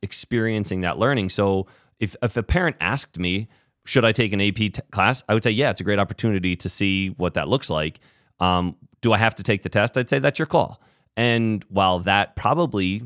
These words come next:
hinders our ability to get higher ranking scores, I think that's the answer I would give, and I would invite you guys to jump in here. I think that's the correct answer as it pertains to how we serve our community, right? Yeah, it would be in our best interest if everybody took the test and everybody scored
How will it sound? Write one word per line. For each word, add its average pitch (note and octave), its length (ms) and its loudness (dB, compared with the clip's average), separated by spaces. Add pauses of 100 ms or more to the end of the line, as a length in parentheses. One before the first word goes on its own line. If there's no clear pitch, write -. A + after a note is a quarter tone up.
(120)
hinders A#2 440 0
our F#2+ 280 2
ability F#2 560 0
to F2 340 -4 (320)
get G2+ 180 0
higher F2+ 280 2
ranking F#2 480 -2
scores, F2 560 -4 (100)
I F2+ 100 -4
think F#2+ 200 -2
that's F2 160 -2
the F2+ 80 -4
answer F2 180 -4
I G#2 100 4
would G2+ 160 0
give, F2 200 -2
and F2+ 80 -2
I F2 80 0
would E2+ 100 -4
invite F2 200 -2
you E2+ 100 -6
guys F2 140 -2
to - 100 -20
jump F2 180 -4
in C3 140 2
here. F#2 240 2 (580)
I A#2+ 80 4
think D3 160 4
that's C3+ 160 0
the A2 100 -6
correct G#2+ 540 0
answer G#2+ 380 0
as F#2+ 160 -2
it F#2+ 60 -4
pertains G2+ 460 -6
to E2+ 100 -8
how G#2 200 0
we G2 140 -4
serve F#2+ 260 -2
our F2+ 120 -2
community, - 580 -6 (360)
right? G2 260 2
Yeah, A#2 220 2
it G2 260 -2
would A#2 140 -2
be C3+ 100 0
in A2+ 80 0
our G2 80 2
best F#2 240 -2
interest F#2 280 -4
if - 180 -6
everybody F#2 360 -2
took F2+ 220 -6
the - 60 -6
test E2+ 260 -4
and F2 80 -4
everybody F#2+ 240 -2
scored F2+ 340 -4